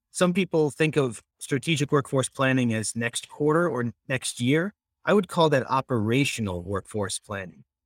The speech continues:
We are looking multiple years into the future, um, to, to do work like that. I think, uh, one phrase that's been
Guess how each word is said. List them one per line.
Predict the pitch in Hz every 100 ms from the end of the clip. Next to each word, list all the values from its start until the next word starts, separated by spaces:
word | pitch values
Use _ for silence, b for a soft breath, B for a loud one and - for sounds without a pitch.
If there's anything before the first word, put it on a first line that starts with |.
| _
We | 151 190
are | 185
looking | 156 156 143 131
multiple | 127 131 - 117
years | 110 110 107
into | 107 98
the |
future, | 92 98 98 - 76 - _ _ _ _ -
um, | 107 101 95 85 -
to, | 107 -
to | -
do | 120 117
work | 113 110 -
like | 104 -
that. | 104 98 - _ _ _ _ _
I | 135
think, | - 151 139 - _ _ _ _ _ _ _
uh, | 135 127
one | 117 131 156 160
phrase | - 147 147 135
that's | 127
been | - 135 123 117